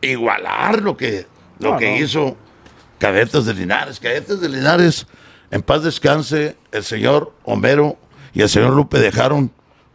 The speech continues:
Speaker 1: una jarra bien sentada, bien sentada. O sea,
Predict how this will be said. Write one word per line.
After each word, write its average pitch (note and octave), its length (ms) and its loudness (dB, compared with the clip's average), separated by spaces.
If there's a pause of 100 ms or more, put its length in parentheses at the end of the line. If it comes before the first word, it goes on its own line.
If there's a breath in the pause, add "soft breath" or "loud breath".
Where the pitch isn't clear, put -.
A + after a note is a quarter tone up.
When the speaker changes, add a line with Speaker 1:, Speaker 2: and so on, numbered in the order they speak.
Speaker 1:
una C3+ 380 4
jarra C#3 460 2
bien C#3+ 500 2
sentada, A#2+ 800 0 (480 soft breath)
bien D3+ 500 0
sentada. G#2+ 800 -2 (200)
O - 40 -20
sea, G2+ 400 0